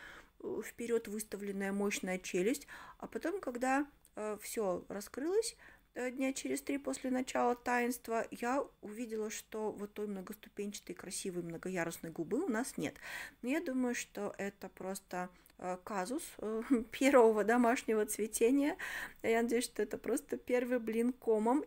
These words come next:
и в следующем домашнем цветении Айжан точно получит вот все то великолепие. Э, магазинный цветонос очень-очень длинный, сильно разветвленный, как рога оленя, но я его перед отправкой срежу. А вот сама,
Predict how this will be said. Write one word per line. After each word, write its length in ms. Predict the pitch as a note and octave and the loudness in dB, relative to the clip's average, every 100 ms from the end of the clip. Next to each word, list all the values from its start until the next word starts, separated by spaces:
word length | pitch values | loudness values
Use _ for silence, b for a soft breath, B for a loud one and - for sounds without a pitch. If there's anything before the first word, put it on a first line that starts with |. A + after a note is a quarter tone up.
| - | -2
и 200 | G#3+ - | -6 -6
в 60 | - | -6
следующем 640 | G#3 G#3 G#3+ B3+ A#3 A3+ | -2 0 0 -2 -2 -2
домашнем 440 | G#3+ G#3+ A#3+ G#3+ | 0 0 -2 -6
цветении 580 | - G3+ - G#3+ A#3+ B3 | -4 -4 -2 0 2 0
Айжан 400 | - G3 F#3+ G3 | 0 -2 0 0
точно 420 | G3 F#3+ G3+ G#3 G#3 | -2 -4 -4 -6 -6
получит 480 | F#3+ F#3 G3+ G#3+ - B B B | -4 -4 -2 -4 -6 B B B
вот 140 | F#3+ F#3+ | -8 -8
все 340 | - - A3 | -4 2 2
то 360 | B3 - G#3+ G#3+ | 2 -2 -2 -2
великолепие. 920 | F#3+ G#3+ G#3+ G#3+ A3+ A3 F3+ E3 E3+ G#3 - - - - B B B | 0 0 0 -2 0 0 0 -2 -4 -8 -16 -20 -16 -10 B B B
Э, 260 | A#3+ A#3 A#3+ | 2 4 4
магазинный 600 | A3+ B3 B3+ C#4 E4+ E4 | 4 4 4 6 6 6
цветонос 600 | D4 C4+ B3+ B3 C4+ D4 - | 2 0 2 6 6 6 4
очень-очень 640 | A#3 A#3+ A#3 A3 G#3 G3+ | 4 4 2 2 0 -2
длинный, 360 | F#3+ A3 B3+ C4+ | 0 6 8 8
сильно 340 | - G#3 G3+ | 4 2 4
разветвленный, 580 | G3 G3 F#3+ G#3 B3 C4+ | 2 2 2 4 6 6
как 280 | - F#3 - | 2 -4 -4
рога 340 | F#3 F#3 F3+ | -4 0 0
оленя, 340 | F3+ G3+ C4 A#3+ | 2 2 2 2
но 100 | G3+ | 0
я 220 | G3 F#3+ | 2 2
его 140 | F#3 | 2
перед 260 | F3+ F#3+ F#3 | -2 -4 -4
отправкой 460 | - F3 F#3+ - | -4 -4 -4 -4
срежу. 480 | - F#3+ F#3 G#3 B3+ - | -4 -2 -2 0 -2 -2
А 120 | A3 B3 | -4 -4
вот 140 | A#3+ | -2
сама, 600 | - A#3 A3 A3 C4 | -2 0 -2 2 2